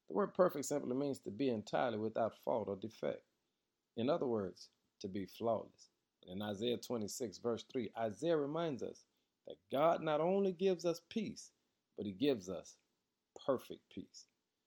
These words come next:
He says, "You will keep in perfect peace all who trust in you, all whose thoughts are fixed on you." And many of us struggle daily because of the fact we're always concerned about the what ifs of life.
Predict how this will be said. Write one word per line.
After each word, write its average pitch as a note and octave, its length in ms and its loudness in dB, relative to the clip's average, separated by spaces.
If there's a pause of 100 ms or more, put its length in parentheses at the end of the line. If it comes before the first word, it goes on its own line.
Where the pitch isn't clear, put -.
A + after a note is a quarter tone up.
(120)
He D#3 60 -6
says, D#3 240 2
"You G#3+ 100 0
will C#3+ 120 2
keep D#3+ 280 -4
in C3+ 120 0
perfect - 480 -2
peace D#3+ 220 0
all A#2+ 220 4
who C3 140 -2
trust - 380 -2
in D3 160 -2
you, A#2 180 -4 (560)
all C#3+ 300 6
whose A#2+ 340 -2
thoughts F#2+ 460 2 (240)
are F#2+ 100 -2 (160)
fixed - 320 -4
on F#2+ 180 -6
you." - 120 -16 (720)
And A#2+ 120 0
many G#3+ 200 6
of E3+ 120 6
us D#3+ 160 6
struggle D#3 380 2
daily C3+ 520 2
because G3+ 440 0
of F#3 80 4
the E3 80 0
fact E3 320 -2 (460)
we're A#2+ 100 0 (140)
always E3+ 420 4
concerned C#3 880 0 (100)
about A#2+ 240 2
the A2 80 -2
what B2+ 260 4
ifs A2+ 280 0
of G#2+ 100 -6
life. C#3 240 -2